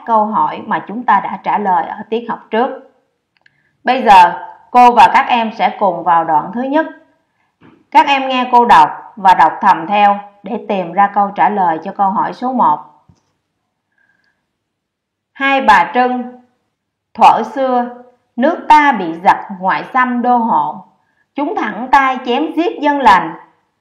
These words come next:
cướp hết ruộng nương màu mỡ. Chúng bắt dân ta lên rừng săn thú lạ,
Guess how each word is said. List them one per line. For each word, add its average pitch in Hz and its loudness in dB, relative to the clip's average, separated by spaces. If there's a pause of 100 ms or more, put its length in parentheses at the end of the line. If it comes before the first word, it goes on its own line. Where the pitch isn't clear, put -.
(260)
cướp 320 -4
hết 311 4 (120)
ruộng 180 -4
nương 262 -2
màu 190 4
mỡ. 165 -8 (600)
Chúng 302 -6
bắt 359 -2
dân 285 -2
ta 277 6
lên 277 -2
rừng 196 -4 (120)
săn 277 -2
thú 254 -4
lạ, 180 -2